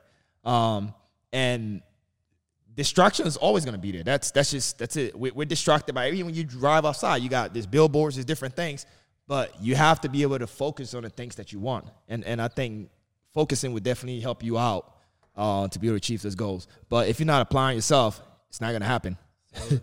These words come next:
Speaker 2: <laughs> becoming more focused is a, a skill, and, um, you have to work, you have to sharpen it. Um, that, once you do,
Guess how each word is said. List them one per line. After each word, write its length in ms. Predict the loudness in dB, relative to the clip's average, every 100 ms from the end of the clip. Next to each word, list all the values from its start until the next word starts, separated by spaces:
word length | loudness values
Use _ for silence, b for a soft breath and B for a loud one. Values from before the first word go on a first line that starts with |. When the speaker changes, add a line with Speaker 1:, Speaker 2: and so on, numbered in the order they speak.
| b b
Speaker 2:
<laughs> 240 | b _
becoming 380 | -12 -6 -4 -4
more 200 | -2 -2
focused 440 | -2 -4 -4 -8
is 160 | -6 -4
a, 240 | -4 -6 -10
a 100 | -12
skill, 500 | -10 -6 -2 -2 -2 -8 -14
and, 180 | -8
um, 300 | -6 -6 -8 -12 _
you 120 | -8
have 160 | -6 -6
to 80 | -6
work, 320 | -2 -2 -2
you 100 | -6
have 100 | -8
to 80 | -8
sharpen 420 | -8 -6 -6 -6
it. 140 | -8 -10 _ _ _ _ _ _ _ _ _
Um, 360 | -12 -10 -12 -14
that, 120 | -18 _ _ _ _ _ _ _ _ _ _ _ _ _
once 240 | -8 -6 -2
you 100 | 2
do, 360 | 4 2 0